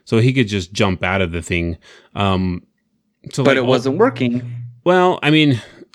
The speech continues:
Speaker 1: I mean, it worked when he went in. I'm sure he could, he's got, like, a thousand years to fix that thing while he's slowly being digested.
Speaker 2: <laughs>
Speaker 1: It's not like he's got under any time constraints or anything. Um, but I don't remember, like, what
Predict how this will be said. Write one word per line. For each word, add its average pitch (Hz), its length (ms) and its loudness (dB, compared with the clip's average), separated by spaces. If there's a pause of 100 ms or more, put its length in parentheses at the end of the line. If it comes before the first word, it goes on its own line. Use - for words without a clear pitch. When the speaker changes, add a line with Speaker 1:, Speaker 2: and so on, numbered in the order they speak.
(100)
Speaker 1:
I 123 40 2
mean, 127 120 6
it 113 140 2
worked 127 260 0
when 110 80 2
he 101 80 2
went 95 180 2
in. 98 180 2
I'm 92 120 0
sure 104 180 2
he 95 80 0
could, 92 300 -2
he's 131 240 0
got, 120 200 0
like, 95 160 -2
a 95 60 -6
thousand 98 400 0
years 98 240 2
to 87 100 -6
fix - 260 -4
that 92 180 -2
thing 92 200 -2
while 90 120 -2
he's 90 160 -2
slowly 90 360 0
being 87 220 -2
digested. 85 800 -2
Speaker 2:
<laughs> - 40 -20 (220)
Speaker 1:
It's 175 160 0
not 117 180 4
like 98 200 -2
he's 95 200 -2
got 98 200 -2
under 107 240 4
any 101 200 4
time 92 280 -4
constraints 87 600 -4
or 98 60 -6
anything. 87 500 -4 (440)
Um, 101 460 0 (680)
but 143 100 2
I 165 80 2
don't 247 200 2
remember, 165 380 2
like, 123 220 2
what 123 360 0